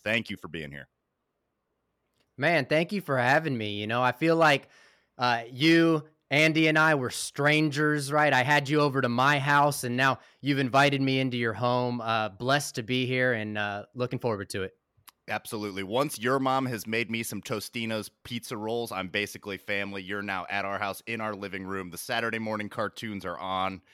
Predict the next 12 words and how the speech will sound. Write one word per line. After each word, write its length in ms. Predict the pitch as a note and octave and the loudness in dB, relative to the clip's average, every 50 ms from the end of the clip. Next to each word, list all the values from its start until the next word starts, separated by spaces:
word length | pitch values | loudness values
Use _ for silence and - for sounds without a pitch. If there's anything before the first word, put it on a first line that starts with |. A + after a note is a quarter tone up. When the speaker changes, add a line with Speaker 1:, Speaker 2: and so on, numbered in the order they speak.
| _ - - _ _ - | _ -20 -20 _ _ -12
Speaker 1:
We're 160 | G2+ G2+ G2+ | -10 -10 -10
eat-, 200 | G2+ A2 A#2 G2 | -10 -12 -12 -12
we're 100 | G2 G2 | -12 -12
heating 420 | E2+ F2+ B2+ D3+ D3+ - A#2 C3+ | -12 -12 -12 -12 -12 -12 -10 -8
up 180 | C3 D3 D3 - | -8 -8 -8 -10
some 160 | - A#2+ A2+ | -12 -14 -12
pizza 340 | - - D3 C#3 - - C#3+ | -12 -12 -12 -10 -8 -8 -8
rolls 560 | B2+ B2+ C3 C3 C3+ C3 C3+ C3+ C3 A#2+ - | -6 -4 -4 -4 -2 -4 -4 -6 -6 -8 -8
and 100 | A2+ G#2 | -10 -12
some 140 | - - F2+ _ - | -14 -16 -16 _ -8
fish 220 | C3+ B2+ - - | -8 -6 -6 -8
sticks, 500 | - - C3+ B2+ B2+ - - - - - | -8 -6 -4 -4 -4 -6 -8 -12 -12 -14